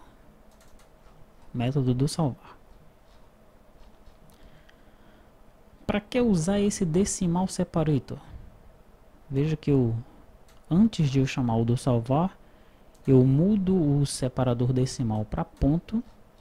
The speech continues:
e no final eu mudo pra vírgula de novo. Pra que isso?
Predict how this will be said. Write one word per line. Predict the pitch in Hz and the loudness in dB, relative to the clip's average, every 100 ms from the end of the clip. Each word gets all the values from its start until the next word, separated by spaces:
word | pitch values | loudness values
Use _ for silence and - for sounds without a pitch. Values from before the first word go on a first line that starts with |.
| - - - | -20 -12 -2
e | |
no | 180 196 | 0 0
final | - 180 151 156 196 233 | 0 0 2 2 0 0
eu | 175 | 0
mudo | 165 160 175 | 0 0 -2
pra | 180 175 | 0 0
vírgula | 160 165 170 175 | 2 2 2 0
de | 180 | 0
novo. | 127 113 - - | -2 -2 -6 -16
Pra | - | -16
que | - 196 | -8 -4
isso? | 147 - - - | -4 -6 -14 -20